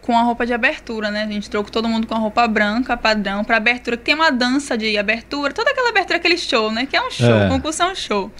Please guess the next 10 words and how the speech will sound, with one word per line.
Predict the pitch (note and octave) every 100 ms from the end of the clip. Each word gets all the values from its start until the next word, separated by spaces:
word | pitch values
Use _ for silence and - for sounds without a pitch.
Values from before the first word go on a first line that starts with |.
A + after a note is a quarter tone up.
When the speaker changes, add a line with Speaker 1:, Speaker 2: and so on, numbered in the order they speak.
| - - - - - -
Speaker 1:
Aí | A#3+ B3+
teve | C#4 C4
aquele | C#4 C4+
showzinho, | - C#4+ D4 B3+ B3 B3+ D4+ F#4 - - -
depois | A#3+ B3+ C4
a | C4+
gente | C4+
coloca | B3+ B3 B3+ C#4 C4
o | B3+
maiô, | C4 C4 A3+ A#3+